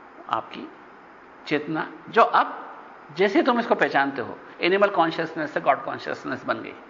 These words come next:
जीव चेतना से ईश्वर चेतना बन गई। क्योंकि जैसे ही तुम अपने आप को शरीर से अलग कर देते हो, अपने आप को अहंता, आपकी अहंता, शरीर की अहंता से अलग हटा लेते हो, आप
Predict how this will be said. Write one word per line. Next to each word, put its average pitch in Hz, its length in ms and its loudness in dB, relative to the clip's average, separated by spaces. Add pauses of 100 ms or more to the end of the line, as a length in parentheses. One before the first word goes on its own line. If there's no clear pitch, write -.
(680)
जीव 185 240 2
चेतना 170 380 0
से 180 140 0
ईश्वर 170 200 0
चेतना 135 320 -2
बन 113 180 -6
गई। 101 100 -12 (420)
क्योंकि 262 340 2
जैसे 226 300 0
ही 294 60 4
तुम 240 160 2
अपने 196 260 4
आप 165 200 4
को 190 80 -2
शरीर 156 280 -2
से 165 120 2
अलग 135 260 0
कर 117 120 0
देते 107 240 -8
हो, 95 80 -12 (460)
अपने 156 300 0
आप 131 260 -2
को 170 60 -6 (500)
अहंता, 139 320 4
आपकी 143 300 0
अहंता, 127 380 0 (380)
शरीर 190 500 0
की 185 60 2
अहंता 143 300 2
से - 160 -4
अलग 165 320 0
हटा 120 160 -2
लेते 117 220 -4
हो, - 80 -14 (140)
आप - 240 -6